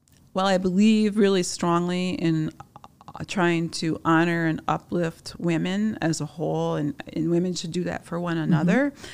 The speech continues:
Speaker 1: I also really value my vote as a citizen of the U S. And I really think it's important to,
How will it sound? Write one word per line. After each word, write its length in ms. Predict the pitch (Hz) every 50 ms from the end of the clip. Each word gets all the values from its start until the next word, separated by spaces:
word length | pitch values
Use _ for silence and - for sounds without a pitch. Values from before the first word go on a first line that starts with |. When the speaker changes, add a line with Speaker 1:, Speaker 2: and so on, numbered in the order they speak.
| - - - - -
Speaker 1:
I 80 | - 175
also 340 | 185 196 196 - - 214 185
really 300 | 170 185 185 180 175 175
value 800 | 156 151 208 196 202 190 175 175 170 165 165 165 165 165 170 - - - -
my 220 | 170 165 151 156
vote 480 | 151 151 165 151 156 196 226 - - - - -
as 160 | 160 156 156
a 60 | 160
citizen 560 | 160 - - 160 175 180 180 - - 202 208 214
of 160 | 214 214 208
the 100 | 220 220
U 240 | 214 220 220 220 220
S. 380 | - 220 226 220 - - - - - - - - - - - - - - - _ _ -
And 100 | 180 180
I 60 | 175
really 340 | 175 175 180 185 185 185 190
think 220 | 190 202 190 180
it's 140 | 196 - -
important 840 | 175 165 160 165 165 170 170 - 196 190 190 190 190 - - - -
to, 600 | - - 180 185 180 170 170 170 165 165 165 151